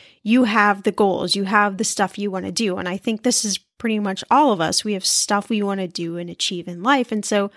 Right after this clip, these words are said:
if we bring that intentionality to our money, then we really can direct our money in positive ways, right? We can feel more in control. And we also have choices when we spend our money.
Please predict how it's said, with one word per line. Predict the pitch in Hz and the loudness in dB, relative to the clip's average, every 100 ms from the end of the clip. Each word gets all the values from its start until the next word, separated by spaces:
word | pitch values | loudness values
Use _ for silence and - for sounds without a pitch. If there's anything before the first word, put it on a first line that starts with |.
| _ _ _ _ _ | _ _ _ _ _
if | 233 226 | -4 0
we | 247 | 0
bring | 208 240 262 | 2 4 4
that | 240 - | 4 2
intentionality | 214 - 220 - 214 208 208 208 196 | -2 0 -2 0 -2 0 0 -2 -2
to | - 185 | -2 -2
our | 170 | -2
money, | 185 294 339 233 226 - - - - - | 0 2 4 2 -2 -6 -20 -20 -20 -4
then | 196 240 247 240 240 233 _ _ _ _ _ _ _ 226 | 2 4 4 2 -2 -4 _ _ _ _ _ _ _ 0
we | 247 | 4
really | 240 269 294 | 6 6 4
can | - 254 | 2 0
direct | 220 220 196 202 - | 2 0 0 0 0
our | 202 190 | -6 -4
money | 185 180 175 175 - | -4 -4 -6 -8 -4
in | 190 185 180 170 170 170 | -2 -2 -2 -6 -10 -12
positive | - 185 180 180 175 | -8 -6 -4 -6 -4
ways, | 175 - - | -2 -2 -2
right? | 165 | -2
We | 202 | -4
can | 202 226 | -2 -2
feel | - 214 | 0 -2
more | 190 185 - | -2 -4 -4
in | 180 | -6
control. | 180 208 277 254 233 | -8 -2 2 4 4
And | 247 | 2
we | 262 | 4
also | 285 311 339 | 4 4 2
have | 311 | 2
choices | - 302 302 254 | 0 0 0 -2
when | 214 190 | -2 -4
we | 190 | -4
spend | - 196 | -4 -4
our | 196 208 | -4 -2
money. | 320 208 - | -2 -2 -4